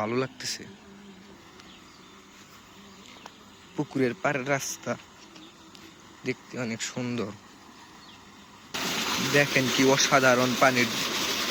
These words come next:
যাচ্ছে অসাধারণভাবে। ওই যে ওখান থেকে মূলত পানির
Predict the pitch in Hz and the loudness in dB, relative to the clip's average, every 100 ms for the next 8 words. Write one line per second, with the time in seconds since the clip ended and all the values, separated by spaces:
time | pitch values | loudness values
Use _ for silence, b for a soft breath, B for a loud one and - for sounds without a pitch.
0 | - 131 123 - 131 120 127 - 127 127 | 2 4 4 4 4 4 2 4 4 6
1 | 117 120 117 120 135 160 - - - - | 4 2 2 2 0 -4 -6 -6 -6 -6
2 | - - - - 123 120 120 117 123 117 | -6 -6 -4 -2 0 2 0 2 0 2
3 | 120 123 123 123 123 113 127 120 120 | 2 2 2 2 0 4 4 6 4